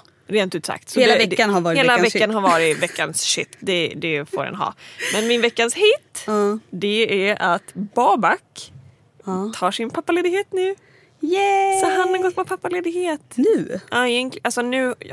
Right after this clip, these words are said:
Speaker 1: kommer han jobba den här veckan.
Speaker 2: <laughs> Okej,
Speaker 1: Det kommer
Speaker 2: han har
Speaker 1: alltid
Speaker 2: inte gått
Speaker 1: vara
Speaker 2: nu.
Speaker 1: så här. <laughs> Jo, men han nu, första juni så skulle
Speaker 2: Ja.
Speaker 1: han ju ta. Så det var ju två dagar sedan. Tre, vad är det? Tre dagar sedan.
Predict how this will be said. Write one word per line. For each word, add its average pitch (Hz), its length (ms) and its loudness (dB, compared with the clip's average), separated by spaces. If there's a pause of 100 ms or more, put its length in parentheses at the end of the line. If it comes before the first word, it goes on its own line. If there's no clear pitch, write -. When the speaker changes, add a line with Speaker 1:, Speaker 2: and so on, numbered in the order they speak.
(120)
Speaker 1:
kommer 220 160 -2
han 214 60 -2
jobba 202 200 -2
den 190 100 -4
här 180 100 -2
veckan. 254 520 -2 (160)
Speaker 2:
<laughs> - 160 -10
Okej, 302 80 6 (120)
Speaker 1:
Det 269 80 0 (160)
kommer 226 60 6
Speaker 2:
han 302 100 6
har 302 60 8
Speaker 1:
alltid 285 60 6
Speaker 2:
inte 294 140 2
gått 285 100 6
Speaker 1:
vara 247 140 8
Speaker 2:
nu. 208 60 4
Speaker 1:
så 220 60 8
här. 247 500 6
<laughs> - 60 -6
Jo, 247 140 6
men 240 180 2
han 226 260 2
nu, 208 280 0 (160)
första 233 260 0
juni 180 440 -2
så 160 540 -6
skulle 196 220 -2
Speaker 2:
Ja. 208 40 4
Speaker 1:
han - 100 0
ju 151 60 -4
ta. 170 180 -10
Så - 100 -8
det 190 40 -4
var 175 60 -2
ju 175 60 -4
två 165 120 -8
dagar 143 200 -4
sedan. - 160 -12
Tre, 147 220 -8 (140)
vad 170 100 -8
är 156 40 -6
det? 139 120 -10 (300)
Tre 214 120 2
dagar 156 160 0
sedan. 185 160 -10